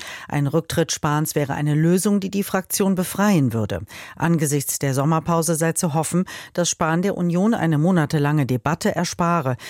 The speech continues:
aber die Erkenntnis müsse bei ihm selbst reifen. Es gehe um den Fortbestand der Union. Bosbach bezeichnete es als hochproblematisch, wenn der Eindruck entstehe,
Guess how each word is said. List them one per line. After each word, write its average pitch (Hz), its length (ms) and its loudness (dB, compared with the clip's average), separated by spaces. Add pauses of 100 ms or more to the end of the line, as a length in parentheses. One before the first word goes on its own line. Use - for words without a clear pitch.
(140)
aber 139 180 -4
die 143 120 -4
Erkenntnis 143 500 -2
müsse 135 220 -2
bei 123 160 -4
ihm 139 160 -2
selbst 143 400 0
reifen. 110 360 -2 (380)
Es 165 120 -4
gehe 156 240 2
um 185 140 0
den 190 220 2
Fortbestand 160 840 -2
der 139 140 0
Union. 160 460 2 (540)
Bosbach 170 400 -2
bezeichnete 208 680 0
es - 160 -2
als - 480 -4
hochproblematisch, 180 1080 0
wenn 143 160 0
der 135 160 -2
Eindruck 170 360 -2
entstehe, 156 560 0